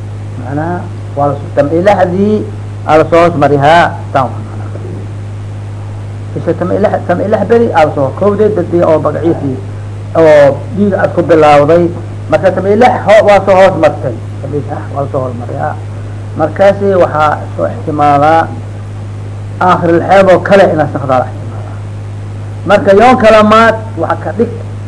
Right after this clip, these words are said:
bisha kowdeed laga dhig, yoonka lamaad inqidaac ka dhig.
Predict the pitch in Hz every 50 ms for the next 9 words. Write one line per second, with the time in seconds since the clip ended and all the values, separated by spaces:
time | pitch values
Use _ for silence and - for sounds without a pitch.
0 | - - - 147 143 147 147 156 175 185 185 180 160 139 139 143 143 143 143 139
1 | 143 147 165 170 170 175 160 160 165 175 180 196 208 202 - - - - - -
2 | - - - 170 160 - 170 180 160 190 190 160 156 - 151 139 127 135 131